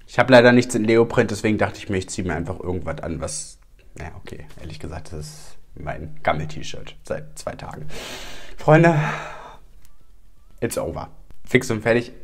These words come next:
Aber ihr habt's bei Instagram schon gesagt und da wollte ich mich jetzt auch nochmal hier bedanken, weil's halt gerade passt, weil's eben auch da war, äh, oder Thema war. Ich habe mir selber versprochen, dass ich mich an meine Upload-Tage halte und ich habe es auch euch versprochen und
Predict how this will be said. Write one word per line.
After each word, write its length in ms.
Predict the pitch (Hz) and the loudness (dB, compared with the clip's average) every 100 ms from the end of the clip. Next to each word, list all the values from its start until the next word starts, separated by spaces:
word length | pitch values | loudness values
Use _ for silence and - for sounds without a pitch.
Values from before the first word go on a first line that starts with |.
| - | -2
Aber 420 | - 127 151 147 - | 8 10 10 8 6
ihr 80 | |
habt's 160 | 123 - | 0 0
bei 100 | - | -4
Instagram 360 | 104 - 101 98 | -4 -4 -4 -4
schon 140 | 104 | -4
gesagt 340 | 95 107 - | -2 -2 -4
und 160 | - 92 | -6 0
da 160 | 90 90 | 0 2
wollte 160 | 90 | -4
ich 80 | - | -4
mich 80 | 92 | -8
jetzt 160 | 90 | -6
auch 100 | 69 | -6
nochmal 240 | 92 85 90 | -6 -6 -2
hier 100 | 98 | -2
bedanken, 440 | 78 104 107 110 - - - | 0 0 0 -6 -8 -8 2
weil's 200 | 131 - | 4 4
halt 120 | 104 | 0
gerade 200 | 98 95 | 2 0
passt, 360 | - 104 - | -2 -4 -2
weil's 240 | 92 92 - | -2 -2 -4
eben 220 | 104 98 | -4 -4
auch 160 | 90 90 | -6 -4
da 240 | 95 95 | 0 4
war, 220 | 98 101 - - - - - | 6 4 0 -16 -20 -16 -2
äh, 80 | |
oder 240 | 95 80 - | 0 0 -4
Thema 340 | - 104 101 | 0 2 4
war. 260 | 104 101 107 - - | 4 4 0 -10 -2
Ich 540 | 120 107 - - - - - - - | -2 -2 -10 -14 -14 -14 -14 -12 -8
habe 360 | - 123 135 | 4 6 6
mir 420 | 139 127 135 180 190 | 4 6 6 6 6
selber 320 | 143 147 151 | 4 4 0
versprochen, 720 | 151 - - 127 135 135 131 | 0 -8 -2 0 0 -4 -2
dass 220 | 127 107 | 0 0
ich 160 | 110 107 | -2 -6
mich 220 | 120 - | -8 -6
an 100 | 101 | -4
meine 160 | 98 98 | -2 -2
Upload-Tage 560 | - 101 92 92 85 | -2 -2 2 0 0
halte 320 | 92 104 156 156 - - - - - | -2 0 0 -4 -8 -16 -18 -18 -6
und 240 | 117 123 | -4 -4
ich 140 | - | -4
habe 160 | 127 123 | -2 -2
es 80 | - | -2
auch 200 | - - | -8 -4
euch 220 | 107 110 | -4 -4
versprochen 680 | - 85 - - 76 107 110 | -10 -12 -12 -10 -8 -6 -4
und 420 | 104 104 110 - | -2 -4 -4 -12